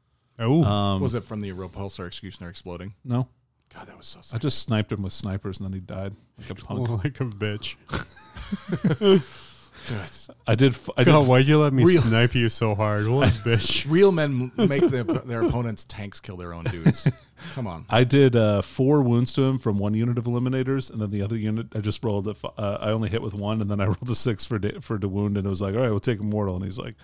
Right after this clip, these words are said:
Speaker 2: "I guess I'm dead then." <laughs>
Speaker 1: Like, "I guess so."
Speaker 2: Yep. I said, "Yeah, you sure are. <laughs> Should have thought about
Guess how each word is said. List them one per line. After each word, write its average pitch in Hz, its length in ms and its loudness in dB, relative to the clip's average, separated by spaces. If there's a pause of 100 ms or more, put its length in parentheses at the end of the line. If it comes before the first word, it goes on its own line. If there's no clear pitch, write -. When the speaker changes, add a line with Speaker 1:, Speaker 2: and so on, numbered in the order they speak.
(220)
Speaker 2:
"I 107 80 -6
guess 120 320 4
I'm 156 140 4
dead 175 320 4
then." 131 240 2 (260)
<laughs> - 600 0
Speaker 1:
Like, 117 200 0
"I 104 140 0
guess 107 300 2
so." 135 420 6 (220)
Speaker 2:
Yep. 165 280 6
I 135 80 6
said, 120 260 4
"Yeah, 135 180 6
you 151 120 6
sure 151 340 2
are. 143 260 6 (120)
<laughs> - 100 -20
Should 147 200 0
have 135 100 2
thought 160 240 6
about - 220 4